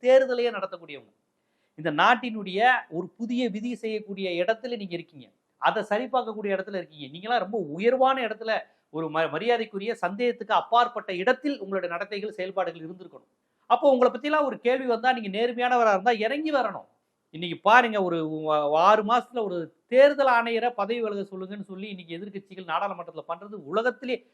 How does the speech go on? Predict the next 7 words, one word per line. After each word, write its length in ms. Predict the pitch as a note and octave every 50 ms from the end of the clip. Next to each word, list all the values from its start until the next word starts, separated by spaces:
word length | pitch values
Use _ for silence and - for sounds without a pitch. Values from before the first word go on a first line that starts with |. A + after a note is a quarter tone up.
| _ _
இந்திய 360 | - D#3 G3 A3 A#3+ B3 B3
வரலாற்றிலே 600 | G#3 F3 F3 G#3+ A#3+ C4+ C4+ B3+ A#3+ A3+ B3+ C4
நடக்காத 520 | C4 A3 G3+ A3 G#3+ A3+ A#3+ A#3 A3+ A3+ A3
ஒரு 120 | G3+ F#3
விஷயமா 400 | F3+ - - G3+ G3 F#3+ F3+ E3+
நடந்துகிட்டு 240 | E3+ F3 F3 D#3 D3
இருக்கு. 380 | D3+ C#3+ C3 C3 C3+ B2+ -